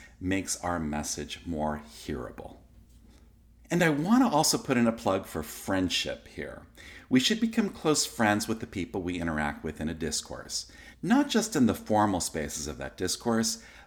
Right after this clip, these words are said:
but also in the informal spaces of our lives. Now, I'm not saying you should be friends so that people are more receptive to what you have to say, although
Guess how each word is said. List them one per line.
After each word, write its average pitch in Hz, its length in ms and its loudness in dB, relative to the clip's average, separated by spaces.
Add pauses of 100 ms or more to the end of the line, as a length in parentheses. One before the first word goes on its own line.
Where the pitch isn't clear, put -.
(120)
but - 320 0
also 151 600 2
in 117 160 2
the 113 240 -2
informal 101 600 0
spaces 90 720 -6 (240)
of 101 140 -6
our 117 140 2
lives. 90 720 -6 (720)
Now, 139 360 6
I'm 185 200 6
not 240 220 6
saying 165 320 4
you 139 100 8
should 123 200 -2
be 120 80 4
friends 101 500 0
so 113 120 0
that 92 140 -2
people - 320 -4
are 87 120 0
more 85 200 0
receptive - 760 0
to 80 100 -10
what - 180 -8
you 73 60 -8
have 69 180 -10
to - 60 -12
say, 62 320 -6
although 82 400 -2